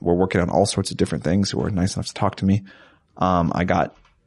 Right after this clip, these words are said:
badly needed time to reconnect with my friends and family. I just got caught up on life. And I just sort of, like, helped people that seemed,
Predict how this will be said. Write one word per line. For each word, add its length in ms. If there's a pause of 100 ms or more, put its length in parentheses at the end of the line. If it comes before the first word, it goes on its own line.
(420)
badly 340
needed 180
time 220
to 80
reconnect 440
with 80
my 100
friends 280
and 100
family. 220
I 40
just 120
got 180
caught 240
up 140
on 120
life. 360 (800)
And 100
I 80
just 180
sort 160
of, 80
like, 220 (200)
helped 380
people 360
that 180 (240)
seemed, 560